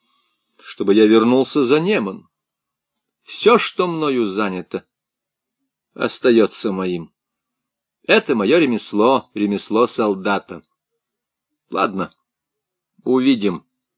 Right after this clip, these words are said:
чем все кончится". За обедом в присутствии Балашова он бесцеремонно глумился над Бертье и Дюроком, делая из них каких-то болванчиков,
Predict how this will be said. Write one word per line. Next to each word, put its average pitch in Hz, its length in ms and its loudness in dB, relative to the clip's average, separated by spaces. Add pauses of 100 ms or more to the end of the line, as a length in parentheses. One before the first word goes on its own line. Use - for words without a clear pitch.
(300)
чем 101 340 0
все - 240 -4
кончится". - 720 -14 (2500)
За 117 280 2
обедом 160 640 2
в - 100 -18
присутствии 165 640 2
Балашова 170 840 2 (300)
он 202 300 0
бесцеремонно 147 920 2
глумился 110 680 0
над 101 180 -2
Бертье 104 600 2
и 170 240 -4
Дюроком, 110 720 2 (640)
делая 147 500 2
из 117 120 -6
них 147 220 -4
каких-то 127 500 -2
болванчиков, 123 920 -4